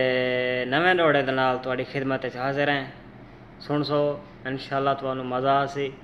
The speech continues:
ਹਾਂ, ਤਾਂ ਲੋੜਾ ਪੇਸ਼ ਖਿਦਮਤ ਹੈ ਕਿ ਨਿਤ ਤਾਂਗ ਤੰਗੇਂਦਿਆਂ ਲੈ ਵਹਿੰਦਾ ਹੈ, ਡੇ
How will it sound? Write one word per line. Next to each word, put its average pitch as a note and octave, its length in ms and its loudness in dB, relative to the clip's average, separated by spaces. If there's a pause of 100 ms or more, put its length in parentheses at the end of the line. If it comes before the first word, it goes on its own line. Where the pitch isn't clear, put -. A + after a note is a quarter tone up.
(1400)
ਹਾਂ, B2 300 -2 (1200)
ਤਾਂ C3 240 -4
ਲੋੜਾ E3+ 440 8
ਪੇਸ਼ E3 320 0
ਖਿਦਮਤ D#3+ 460 2
ਹੈ E3 260 2 (1040)
ਕਿ C#3+ 100 -2
ਨਿਤ F#3 380 4
ਤਾਂਗ F3+ 460 6 (400)
ਤੰਗੇਂਦਿਆਂ E3 760 6
ਲੈ D#3+ 320 6
ਵਹਿੰਦਾ D3+ 340 4
ਹੈ, D3+ 480 6 (440)
ਡੇ D#3+ 280 6